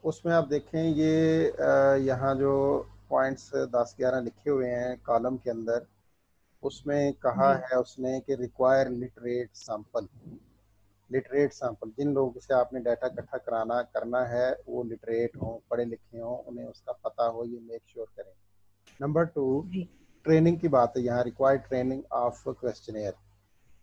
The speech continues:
Speaker 1: तो ये researcher की जिम्मेदारी है कि ये दोनों पहले characteristics पूरी करे, फिर उनसे data
Speaker 2: जी।
Speaker 1: ले।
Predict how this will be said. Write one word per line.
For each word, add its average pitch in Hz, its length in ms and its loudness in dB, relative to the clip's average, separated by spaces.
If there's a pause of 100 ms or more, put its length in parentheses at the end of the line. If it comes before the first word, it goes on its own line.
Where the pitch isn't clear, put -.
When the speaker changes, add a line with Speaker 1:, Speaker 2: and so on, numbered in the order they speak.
(120)
Speaker 1:
तो 147 60 -2
ये 160 640 4 (160)
researcher 131 460 -4
की 156 160 -2
जिम्मेदारी 151 520 2
है 143 80 2
कि 139 120 -2
ये 131 140 2
दोनों 123 320 -2 (340)
पहले 127 260 2
characteristics 120 580 -8
पूरी 127 300 -4
करे, 151 240 2 (520)
फिर 190 120 0
उनसे 165 260 0
data 123 280 0
Speaker 2:
जी। 185 160 -10
Speaker 1:
ले। 175 80 -10